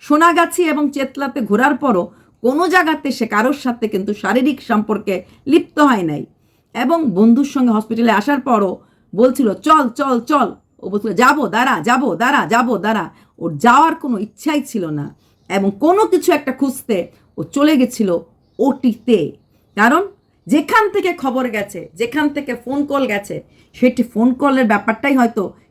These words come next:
শিওর হওয়ার জন্য ও গেছিল ওইখানে। তারপর ওইখান থেকে হয়তো চলে গেছিল সেমিনার রুমে, তাই না? যেখানে তার জন্য খাদ্য রাখা হয়েছিল। অবশ্যই কথাটা বলতে খারাপ লাগছে,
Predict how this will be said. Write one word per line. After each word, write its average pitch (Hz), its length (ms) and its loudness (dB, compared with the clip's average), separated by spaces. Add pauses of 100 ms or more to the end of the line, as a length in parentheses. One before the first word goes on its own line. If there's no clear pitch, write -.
শিওর 330 440 4
হওয়ার 226 320 2
জন্য 180 400 -6 (360)
ও 175 300 -4 (1300)
গেছিল 247 300 4
ওইখানে। 339 380 0 (280)
তারপর - 200 -10
ওইখান 254 380 -2
থেকে 247 120 -2
হয়তো 214 120 -2
চলে 196 180 -2
গেছিল 254 280 -4 (320)
সেমিনার 302 540 2
রুমে, 151 240 -4 (220)
তাই 311 160 -6
না? 370 160 -4 (360)
যেখানে 302 300 4
তার 226 240 2
জন্য 226 340 -6 (220)
খাদ্য 208 340 -4
রাখা 180 300 -4
হয়েছিল। 165 380 -4 (380)
অবশ্যই 320 420 2
কথাটা 247 220 0
বলতে 220 200 -2
খারাপ 196 240 -2
লাগছে, 220 320 -2